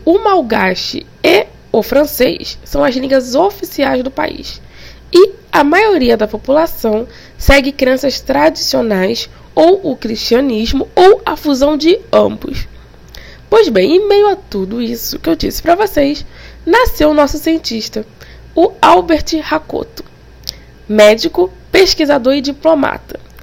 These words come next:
Ele nasceu no dia vinte e oito de dezembro de mil novecentos e sete,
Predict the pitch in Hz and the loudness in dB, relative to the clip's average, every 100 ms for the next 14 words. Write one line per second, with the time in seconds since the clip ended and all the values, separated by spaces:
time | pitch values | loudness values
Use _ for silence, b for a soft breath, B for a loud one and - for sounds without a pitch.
0 | B B B - 359 330 285 285 277 277 | B B B -2 2 2 2 0 2 2
1 | 277 277 294 311 392 359 320 302 262 269 | 2 -2 0 2 2 0 0 0 2 2
2 | 269 269 277 370 381 330 311 285 285 320 | 0 0 2 2 0 0 -2 -4 -8 -10
3 | - - - - - - | -8 -4 -4 -4 -8 -12